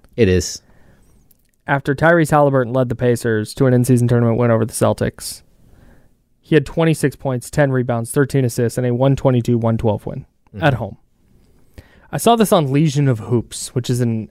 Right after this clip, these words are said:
Speaker 2: aggregating Twitter site. Uh, they posted a tweet asking if the tring-, asking if the Kings traded the wrong point guard. It's just the wor-, it's the worst.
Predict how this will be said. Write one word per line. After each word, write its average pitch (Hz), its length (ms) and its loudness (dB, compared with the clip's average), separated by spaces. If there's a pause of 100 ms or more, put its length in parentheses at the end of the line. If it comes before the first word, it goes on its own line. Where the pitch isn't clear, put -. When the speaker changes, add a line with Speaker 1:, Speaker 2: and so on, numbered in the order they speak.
(120)
Speaker 2:
aggregating 117 960 0 (260)
Twitter 98 260 -2
site. - 300 -6 (1400)
Uh, 117 440 0 (220)
they 147 140 -2
posted 170 340 4
a 127 60 -4
tweet 135 460 -2 (160)
asking 127 360 -2
if 113 100 -4
the - 80 -6
tring-, 113 400 -2 (320)
asking 147 540 -4
if 120 100 -6
the 123 80 -4
Kings 151 340 -4
traded 131 300 2
the 123 60 -2
wrong 104 200 -6
point - 220 -14
guard. - 240 -10 (3000)
It's 240 160 2
just 349 160 2
the 370 80 6
wor-, 208 320 2
it's 269 200 -2
the 311 100 2
worst. 294 640 2